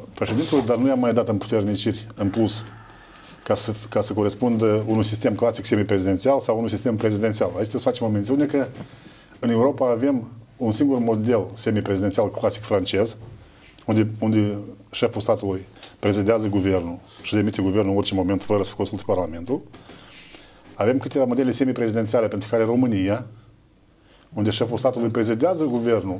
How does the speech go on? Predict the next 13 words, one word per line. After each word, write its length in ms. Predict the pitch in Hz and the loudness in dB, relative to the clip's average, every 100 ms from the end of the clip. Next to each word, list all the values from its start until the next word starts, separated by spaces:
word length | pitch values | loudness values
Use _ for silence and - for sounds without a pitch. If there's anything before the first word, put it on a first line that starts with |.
| 104 | -2
dar 160 | 113 110 | 0 2
nu 160 | 135 | 0
poate 280 | - 135 113 | 0 0 0
să 60 | 101 | 0
demită 360 | 101 101 92 - - - - | 0 -2 -6 -10 -20 -16 -4
guvernul. 440 | 92 90 82 92 - _ _ - - - - - - - - - | -2 0 -2 -8 -20 _ _ -20 -20 -20 -20 -20 -20 -20 -18 -2
E, 380 | 104 101 98 95 | 2 4 4 2
și 440 | - - 294 196 | 0 2 2 4
avem 340 | 151 131 170 156 | 2 2 0 0
modele 720 | 117 113 104 151 156 143 135 - - - - | 0 0 2 2 4 2 0 -6 -20 -20 -2
parlamentar-prezidențiale 1040 | 120 113 107 104 139 151 127 101 107 110 120 | 0 2 2 2 0 0 0 0 0 0 2
mai 160 | 123 | 2
multe. 420 | 123 107 85 - | 2 2 0 -6